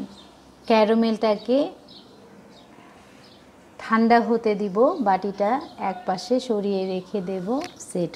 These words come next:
হতে। এখন একটা ব্লেন্ডার নিয়ে নিয়েছি, এখানে আমি, এখানে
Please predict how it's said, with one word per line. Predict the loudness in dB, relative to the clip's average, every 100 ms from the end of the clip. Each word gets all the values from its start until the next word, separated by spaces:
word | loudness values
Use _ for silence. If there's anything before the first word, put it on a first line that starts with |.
| -10
হতে। | -12 -12 -16 -20 -20 _ _ _ _ _ _ _ _
এখন | -6 2 4 4
একটা | 6 8 8 6 8
ব্লেন্ডার | 12 12 10 4 2
নিয়ে | 0 0
নিয়েছি, | 0 -2 -2 -2 -2 -2
এখানে | -4 4 4 4
আমি, | 2 0 -4 -6 -20 -20 -18 -18 -18 -18 -18 -18 -20 -20 -20 -20 -20 -18 -14 -2
এখানে | 6 10